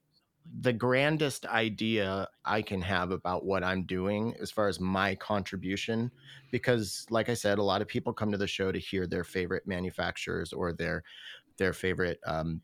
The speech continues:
artists talk. And that's why I go to podcasts like mine, for sure. Um, but when I, you know, think about, like, okay, what, what is it that I've, I've done that is cool because I've, I've always wanted to do something cool within a scene, um,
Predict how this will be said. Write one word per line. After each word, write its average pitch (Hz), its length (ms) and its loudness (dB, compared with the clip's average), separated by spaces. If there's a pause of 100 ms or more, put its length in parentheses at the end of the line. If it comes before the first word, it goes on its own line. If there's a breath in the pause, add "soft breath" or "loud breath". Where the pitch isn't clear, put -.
artists 98 460 0
talk. - 420 -2
And 92 80 0
that's - 180 -4
why 113 160 4
I 147 120 4
go 101 140 0
to 76 100 -4
podcasts - 800 -10 (100)
like 82 200 -4
mine, 78 340 -6 (100)
for - 100 -4
sure. 101 320 2 (500 loud breath)
Um, 92 300 2 (280 soft breath)
but 117 100 6
when 117 140 6
I, 107 340 4
you 123 100 2
know, 92 260 0 (360)
think 127 160 4
about, 117 200 2
like, 110 140 0
okay, 127 180 2
what, 135 300 2 (180)
what 143 200 4
is 165 120 2
it 170 120 -2
that 117 120 4
I've, 117 280 4 (380)
I've 110 220 4
done 113 420 2 (400)
that 98 220 2
is 98 180 -2
cool 117 420 4
because 101 340 0
I've, 98 300 2
I've 101 160 2
always 101 320 2
wanted 95 360 0
to - 60 -6
do 104 180 -2
something 92 360 -2
cool 120 320 2
within 95 260 0
a 82 60 -2
scene, 117 400 0 (580 loud breath)
um, 92 360 0